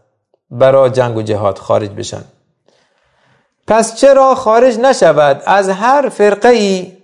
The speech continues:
از هر گروهی از اونها یک جمعی، تا در دین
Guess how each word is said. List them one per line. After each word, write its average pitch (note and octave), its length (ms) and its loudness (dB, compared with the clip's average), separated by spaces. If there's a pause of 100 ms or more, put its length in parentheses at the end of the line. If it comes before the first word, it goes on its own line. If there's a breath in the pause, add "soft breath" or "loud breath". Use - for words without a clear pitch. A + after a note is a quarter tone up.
(160)
از D#3+ 240 0
هر G#3 260 0
گروهی G3 560 0
از E3+ 160 2
اونها F3+ 560 0 (260)
یک F3 280 0
جمعی، C3 520 -2 (1120)
تا G#3+ 260 2
در G#3 360 0
دین A#3+ 640 -2